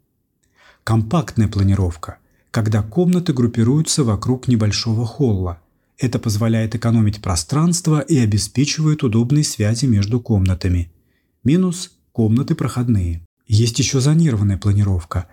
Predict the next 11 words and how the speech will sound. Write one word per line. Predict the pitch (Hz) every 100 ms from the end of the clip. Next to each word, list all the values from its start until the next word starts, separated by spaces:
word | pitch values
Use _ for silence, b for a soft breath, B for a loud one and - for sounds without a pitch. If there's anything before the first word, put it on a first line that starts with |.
| b b
когда | 117 107 107
квартира | 107 104 107 180 151
делится | 110 139 151 -
на | 135
функциональные | 120 120 - 113 101 113 123 127 127
зоны, | 123 104 90 87
например, | 95 110 104 90
спальню, | - - 117 131 143 156 156 -
кухню, | 104 107 - 120 123
гостиную. | 123 123 120 - 101 92 87 82 - _ b b b _
Это | 117 107 143